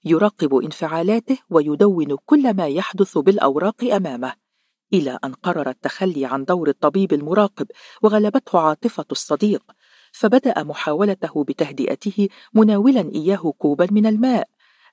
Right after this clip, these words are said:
تناوله حسين برفق، رشف منه رشفة، ثم ناوله مجدداً إلى خالد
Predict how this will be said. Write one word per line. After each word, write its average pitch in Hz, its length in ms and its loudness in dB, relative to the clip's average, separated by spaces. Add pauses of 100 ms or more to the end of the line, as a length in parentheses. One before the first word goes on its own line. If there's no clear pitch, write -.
تناوله 277 560 2
حسين 226 460 0
برفق، 170 500 -2 (360)
رشف 247 360 -2
منه 185 360 -2
رشفة، 277 380 -2 (460)
ثم 135 260 -4
ناوله 143 580 -2
مجدداً 151 500 0
إلى 147 320 -4
خالد 202 440 0